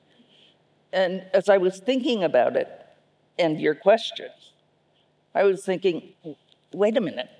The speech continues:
how do these countries, which are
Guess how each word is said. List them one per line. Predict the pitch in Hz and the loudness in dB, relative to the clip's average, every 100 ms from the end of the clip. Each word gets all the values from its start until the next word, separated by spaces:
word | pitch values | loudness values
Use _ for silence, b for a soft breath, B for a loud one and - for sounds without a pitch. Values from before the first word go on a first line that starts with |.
| _ _ | _ _
how | 156 180 208 214 | -2 2 4 4
do | 214 196 | 0 -4
these | 190 196 - | -2 -4 -2
countries, | 190 226 220 175 160 156 - | 0 -2 0 -2 -2 -4 -2
which | 180 180 - | -2 -2 -4
are | 160 160 170 165 - | 0 4 4 0 -6